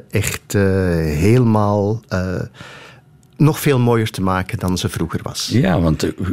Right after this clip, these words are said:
Speaker 2: go-, goede wijn behoeft geen krans. Eigenlijk is die stad al heel mooi.
Speaker 1: Prachtig, ja.
Speaker 2: Vertelde Evert mij, die er al geweest was.
Speaker 1: Ja,
Speaker 2: Ze
Speaker 1: ja,
Speaker 2: zei,
Speaker 1: ja.
Speaker 2: <laughs> "Ik weet
Speaker 1: Die
Speaker 2: er
Speaker 1: ook
Speaker 2: van
Speaker 1: gelijk
Speaker 2: alles."
Speaker 1: had van er naartoe te gaan,
Speaker 2: Wel,
Speaker 1: hè?
Speaker 2: maar vertel, vertel.
Speaker 1: Ja, ja.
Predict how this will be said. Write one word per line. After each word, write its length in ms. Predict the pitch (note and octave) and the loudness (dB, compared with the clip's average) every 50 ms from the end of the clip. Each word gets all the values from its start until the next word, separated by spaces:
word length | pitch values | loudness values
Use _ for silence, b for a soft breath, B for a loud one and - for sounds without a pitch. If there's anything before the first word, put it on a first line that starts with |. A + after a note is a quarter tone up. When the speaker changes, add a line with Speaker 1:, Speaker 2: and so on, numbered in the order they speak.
| - - A2 | -4 -4 -2
Speaker 2:
go-, 160 | G2 - - | -2 0 0
goede 300 | - - C#3 B2+ A2 G#2+ | 2 4 4 4 4 4
wijn 260 | G2 G#2 G2 G2+ G#2 | 2 2 2 2 2
behoeft 340 | F#2 - E2 A#2 G#2 - - | 0 0 0 0 -2 -2 0
geen 220 | - F2+ E2+ F2+ | 0 0 0 0
krans. 340 | F2+ - G#2 G#2+ D#3+ G3 E3 | 0 0 0 2 2 2 2
Eigenlijk 300 | C3+ A2+ G2 F2 E2 - | 2 2 2 2 2 2
is 100 | F#3 F#3+ | 2 2
die 100 | F#3+ G#3+ | 4 2
stad 280 | C#3 - - G#2 F#2+ - | 0 0 0 -2 0 0
al 180 | F2+ E2 - - - A2+ - | -2 -2 -2 -6 -8 -8 -4
heel 380 | - A#2 G2+ F2 F2 F2+ E2+ D#2+ | -4 -2 0 0 0 2 2 2
mooi. 120 | D#2 E2+ | 2 2
Speaker 1:
Prachtig, 440 | E2 - D#2+ D#2 - F2+ - - - - | 2 0 -2 -4 -6 -6 -8 -8 -6 -4
ja. 160 | A2+ A2 - - | -4 -4 -4 -4
Speaker 2:
Vertelde 460 | - - A#2+ - - G2+ F#2 F#2 - | -4 -2 -2 0 0 0 0 0 0
Evert 380 | - A2+ G2+ G2 - - G#2 - | 2 2 2 2 2 0 0 0
mij, 180 | F2+ F2 E2+ | 0 0 0
die 120 | E2 - F2+ | 0 -2 0
er 120 | F2+ E2+ | 0 0
al 100 | D#2+ D#2 D2+ | 0 0 0
geweest 420 | - E2 D2 D#2+ D#2+ D2+ - - | 0 0 0 0 0 0 -2 -2
was. 80 | E2 D2+ | 0 0
Speaker 1:
Ja, 80 | B2 | 0
Speaker 2:
Ze 120 | G2+ - F2 | -2 -2 -2
Speaker 1:
ja, 60 | D2+ | 0
Speaker 2:
zei, 420 | D2+ A2 F#2+ - - C#3 A#2+ A2+ - | 0 0 0 2 2 2 2 2 0
Speaker 1:
ja. 200 | - - B2 A#2 - - | 0 0 2 0 0 2
Speaker 2:
<laughs> 60 | - | 0
"Ik 120 | E3+ C3 - | 0 0 0
weet 240 | C#3 A2+ - - | 0 0 0 2
Speaker 1:
Die 100 | B2 F#3+ | 2 4
Speaker 2:
er 60 | G3 E3 | 4 4
Speaker 1:
ook 60 | D#3+ C#3 | 2 2
Speaker 2:
van 100 | C#3+ D3 | 0 2
Speaker 1:
gelijk 180 | C#3+ B2 B2+ D3 | 2 2 0 0
Speaker 2:
alles." 100 | D3 - | -2 -2
Speaker 1:
had 140 | C#3+ B2+ - | -4 -4 -2
van 160 | - C#3 A#2 | -2 -2 0
er 60 | A2 | 2
naartoe 300 | G#2+ G2+ F2+ - - D3+ - | 0 0 0 2 0 0 2
te 100 | A#2+ A2 | 2 0
gaan, 200 | - E2+ D2+ - | 0 -2 -2 0
Speaker 2:
Wel, 160 | G3+ G#3 D#3+ | 2 2 2
Speaker 1:
hè? 80 | - | 2
Speaker 2:
maar 140 | - D#3+ D#3 D3+ | 2 2 2 0
vertel, 380 | D3+ C#3+ - A#3 F#3+ D3+ A#2 | 0 0 0 2 2 2 0
vertel. 280 | A2 D3 A#2+ - E3+ C#3+ | -2 -4 -2 0 2 2
Speaker 1:
Ja, 80 | D#3 | 2
ja. 180 | D3 B2+ B2 | 2 2 0